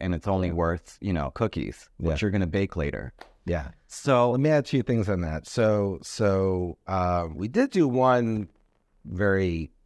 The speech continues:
Speaker 2: glitzy project, the Ritz-Carlton in New York.
Speaker 1: Correct.
Speaker 2: Um, I'm very proud of that project.
Speaker 1: Me too.
Speaker 2: Yeah, that was Main and Main, New York City, Marriott, Ritz-Carlton.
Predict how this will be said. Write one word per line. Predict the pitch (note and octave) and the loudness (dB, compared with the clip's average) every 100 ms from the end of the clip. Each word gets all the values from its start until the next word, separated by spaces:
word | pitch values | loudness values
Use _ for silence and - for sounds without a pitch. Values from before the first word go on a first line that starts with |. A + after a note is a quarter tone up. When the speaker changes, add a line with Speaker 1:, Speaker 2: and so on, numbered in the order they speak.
| - | -8
Speaker 2:
glitzy | F#2 D#2+ - C#2+ | -2 -2 -2 0
project, | D#2+ C#2+ C#2 C#2+ D2+ | 0 0 0 -2 -2
the | |
Ritz-Carlton | E2+ E2 F2 D2+ - D2 | -2 -2 -2 -2 -2 -4
in | |
New | C#2+ | -2
York. | C#2 B1+ A#1+ - - _ | -2 -4 -8 -14 -20 _
Speaker 1:
Correct. | A2 F2 B1+ - _ | 0 0 0 -8 _
Speaker 2:
Um, | E2 E2 D#2 D#2 D2+ D2 C#2+ - _ _ _ _ | -2 0 2 0 -2 -4 -6 -10 _ _ _ _
I'm | F2 E2 | -6 2
very | G2+ F2+ | 4 4
proud | G#2 F#2 | 2 4
of | F2 | 2
that | E2+ | 0
project. | - E2+ D#2+ F2 E2 | 2 2 2 0 -2
Speaker 1:
Me | E2 | -6
too. | D#2 - | -8 -2
Speaker 2:
Yeah, | G2+ | -2
that | F2 A#2 C#3+ | 4 4 4
was | B2 A#2 A2 G2 F#2 F2 - - - _ _ _ _ _ - | 2 2 2 0 -4 -10 -20 -20 -20 _ _ _ _ _ -2
Main | F#2 A2+ A2 | 2 2 4
and | G#2 | 2
Main, | G2 G2 G2 F#2+ F#2+ F#2 | 2 0 0 0 0 2
New | |
York | G2+ G#2 | 2 0
City, | - G2 F2+ F2+ F2 F2 F2 D2+ _ | -2 -4 0 0 2 0 -2 -6 _
Marriott, | - F2+ F#2 F#2 F#2 F2 E2+ E2 E2+ D#2+ _ _ | -6 -2 2 2 2 2 0 -2 -2 -6 _ _
Ritz-Carlton. | E2 F2+ F#2 - E2+ D#2 - D#2+ D#2 D#2+ | -2 0 0 0 2 2 0 0 2 0